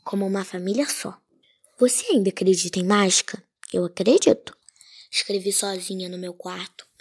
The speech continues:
Mais pessoas do mundo inteiro leram a minha história. Agora, milhões a conhecem e ajudam a espalhar minha mensagem de esperança. Finalmente encontrei a magia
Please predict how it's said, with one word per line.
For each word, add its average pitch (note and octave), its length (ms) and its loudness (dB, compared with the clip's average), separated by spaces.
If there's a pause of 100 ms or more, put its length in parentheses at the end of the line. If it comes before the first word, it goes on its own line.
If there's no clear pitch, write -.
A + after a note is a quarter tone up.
(440)
Mais A#3 340 -4
pessoas F#3+ 680 -2
do G3 160 -4
mundo A3 300 2
inteiro F3+ 600 -4 (500)
leram G3 960 -2 (160)
a G3 60 -6
minha F#3+ 420 0
história. E3+ 600 -4 (680)
Agora, F#3+ 520 2 (340)
milhões F#3 600 -2
a F#3 100 -2
conhecem F3 800 -4 (460)
e C4+ 140 8
ajudam G#3+ 460 4
a F#3+ 80 -4
espalhar F#3+ 640 -6
minha F#3+ 280 -4
mensagem F#3 520 -2
de - 60 -6
esperança. F3 720 -2 (560)
Finalmente G3+ 800 0
encontrei F#3+ 440 -8
a F3+ 60 -6
magia F3 560 -2